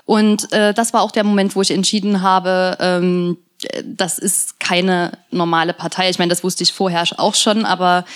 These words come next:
da habe ich nochmal die Bestätigung bekommen, äh, wer so mit Leuten, ähm, umgeht, die sich öffentlich äußern und wirklich, ich hab fundierte Kritik geäußert. Ich habe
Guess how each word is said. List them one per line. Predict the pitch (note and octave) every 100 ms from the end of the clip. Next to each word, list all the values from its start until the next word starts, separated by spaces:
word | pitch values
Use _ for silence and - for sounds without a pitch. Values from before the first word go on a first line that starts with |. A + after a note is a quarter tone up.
| - -
da | F3+
habe | F#3+
ich | F#3+
nochmal | F#3+ F3+
die | E3+
Bestätigung | E3 F3+ F#3+ F#3+ F3+
bekommen, | F3+ - F3 E3+ F3+ F#3
äh, | F3 E3+
wer | F3 F3
so | F3 G3
mit | G#3 -
Leuten, | F3 F#3+ F#3+ F#3+ F#3 F3+
ähm, | F3 F3 F3 D#3
umgeht, | F#3 G#3+ G3+ F3+ F#3 G3+ - F#3+
die | F3+ F3 F3 E3+ E3 - _ _ -
sich | F3 D#3+
öffentlich | - - G#3 - F3+ -
äußern | C3+ G3 G#3+ G#3+
und | G3+ E3+ E3+ - - _ -
wirklich, | F3 G3 G3
ich | F3
hab | F#3 - - -
fundierte | G#3 F#3 G#3 A#3+ A#3+
Kritik | - - G3
geäußert. | - F#3 E3 F#3+ G3
Ich | F3+ -
habe | F3+ F3+